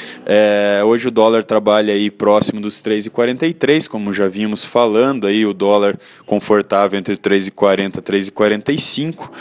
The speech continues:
Possivelmente ele vá tentar buscar o três e cinquenta, pois temos essa situação, é, interna e também pro ano que vem uma situação externa e uma política americana, é, que poderia trazer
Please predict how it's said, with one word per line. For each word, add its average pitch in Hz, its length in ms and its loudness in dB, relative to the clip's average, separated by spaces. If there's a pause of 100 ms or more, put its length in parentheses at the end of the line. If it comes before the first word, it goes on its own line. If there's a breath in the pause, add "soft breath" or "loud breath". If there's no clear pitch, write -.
(360 loud breath)
Possivelmente 139 920 2
ele 113 120 -4
vá 113 160 2
tentar 117 420 -2
buscar 135 340 -2
o 113 100 4
três 110 340 -2
e 110 40 -6
cinquenta, 107 680 -2
pois 98 260 -6
temos 104 300 -4
essa 101 220 -4
situação, 101 640 -2 (500 loud breath)
é, 92 240 0
interna 117 640 0
e 98 60 -6
também 110 580 0
pro - 160 -2
ano 110 140 -2
que 104 160 -6
vem 107 320 0 (300 loud breath)
uma 98 100 -2
situação 107 560 -4
externa 113 800 0
e 101 120 -4
uma 104 200 -2
política 101 720 -4 (340 loud breath)
americana, 104 960 0 (100)
é, 87 200 -2
que 85 140 -10
poderia 107 800 -2
trazer 101 580 -2